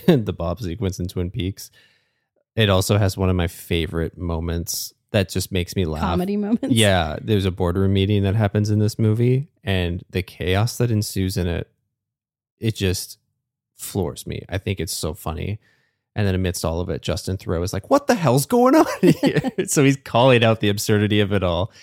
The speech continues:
Speaker 1: And I just, I so love that. I love that amidst all of this dreaminess and abstraction that Lynch still has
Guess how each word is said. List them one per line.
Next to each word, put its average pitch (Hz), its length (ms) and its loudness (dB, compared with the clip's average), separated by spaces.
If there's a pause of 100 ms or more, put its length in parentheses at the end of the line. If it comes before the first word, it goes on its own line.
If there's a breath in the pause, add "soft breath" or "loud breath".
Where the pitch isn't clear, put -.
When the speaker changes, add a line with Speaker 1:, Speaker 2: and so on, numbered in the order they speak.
(300 soft breath)
Speaker 1:
And 101 100 0
I 98 80 2
just, 101 320 -4
I 131 60 2
so 120 440 4
love 101 420 0
that. 85 340 0
I 95 160 2
love 104 400 2
that 98 300 0 (1300)
amidst 110 640 2
all 104 240 4
of 104 200 -2
this 95 460 0 (220)
dreaminess 101 1200 -2
and 95 640 -4 (1600)
abstraction 104 1120 0
that 92 300 -2
Lynch 107 380 0
still 98 560 0
has 85 840 -4